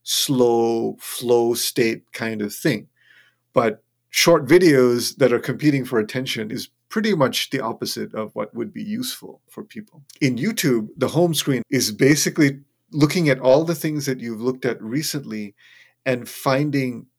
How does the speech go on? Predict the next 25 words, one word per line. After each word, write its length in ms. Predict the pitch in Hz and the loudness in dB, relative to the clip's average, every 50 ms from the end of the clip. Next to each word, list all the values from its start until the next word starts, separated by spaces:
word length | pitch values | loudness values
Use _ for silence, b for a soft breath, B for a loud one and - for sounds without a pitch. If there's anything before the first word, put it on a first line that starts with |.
| _ _ _ | _ _ _
very 320 | 107 127 131 147 156 147 | 2 4 4 6 6 4
engaging 420 | 139 123 113 143 143 139 139 131 | 2 4 4 4 4 4 2 -2
versions 480 | 110 107 120 123 127 123 127 127 117 107 | 0 0 2 2 4 2 2 0 -2 -2
of 280 | - 120 117 113 104 90 | -2 -2 -2 -2 -4 -8
those. 340 | - 139 - - - - b b b b b b b b b b | -10 -10 -10 -16 -20 -20 b b b b b b b b b b
And 100 | 135 123 | -2 -2
instead, 380 | 131 - 104 - - 196 185 151 | -2 -2 -4 0 0 0 0 0
you 80 | 143 139 | -2 -4
could 160 | 143 143 117 | -4 -6 -6
imagine 440 | 120 110 110 113 117 123 139 143 131 | -6 -8 -6 -8 -8 -8 -8 -10 -8
something 480 | - - 127 117 110 _ 120 113 113 104 | -8 -10 -12 -12 -14 _ -16 -14 -12 -10
where 160 | 107 107 113 | -8 -8 -6
it 100 | 110 110 | -6 -6
asked 360 | 113 117 151 170 139 - - | -4 -2 -2 -2 -4 -4 -4
you 100 | 131 113 | -6 -4
what 240 | 104 117 127 127 - | -2 -2 -4 -4 -4
you're 140 | 131 135 123 | -6 -6 -6
here 260 | - 123 113 110 104 | -4 -4 -4 -4 -4
to 160 | - - 143 | -4 -6 -4
do. 320 | 147 190 240 131 101 - b b b b b b b b b b | -2 0 0 0 0 -4 b b b b b b b b b b
Are 100 | 113 110 | -4 -4
you 120 | 113 113 | -4 -4
here 260 | 104 - 139 135 131 | -4 -4 -4 -4 -4
to 140 | 127 - 131 | -6 -8 -8
be 420 | 110 120 120 117 113 110 110 107 | -8 -8 -8 -8 -8 -8 -8 -10